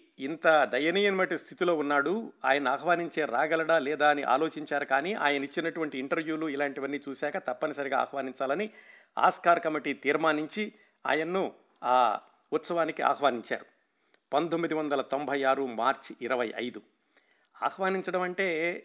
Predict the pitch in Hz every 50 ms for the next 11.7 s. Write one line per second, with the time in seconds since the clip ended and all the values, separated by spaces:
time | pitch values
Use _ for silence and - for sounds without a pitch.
0 | - 139 139 147 143 113 107 117 135 165 151 185 196 - - 147 - 143 - -
1 | 147 156 170 156 156 175 165 151 160 160 156 147 135 123 - 135 139 120 107 -
2 | 120 107 - - - 151 143 139 139 135 135 127 131 113 135 131 117 131 113 113
3 | 120 139 151 156 151 147 147 151 156 170 185 190 185 180 139 131 127 127 117 -
4 | - 131 - - 147 147 151 139 139 139 135 131 123 139 131 117 127 - - 120
5 | 107 127 151 151 151 156 143 147 147 156 165 175 190 220 - - - _ _ _
6 | _ _ _ _ _ _ - - 127 139 160 185 196 190 190 196 185 180 - 175
7 | 151 139 139 - - 160 156 151 151 156 165 151 151 131 104 - - _ _ _
8 | _ _ _ _ - 120 - - 165 151 135 123 120 120 131 151 170 185 190 190
9 | 185 180 185 180 190 175 135 127 131 151 156 170 170 170 175 - - 160 - -
10 | - 151 156 175 160 180 185 180 175 170 170 - 160 139 123 127 135 151 147 151
11 | 156 147 147 139 123 131 160 202 180 202 170 113 107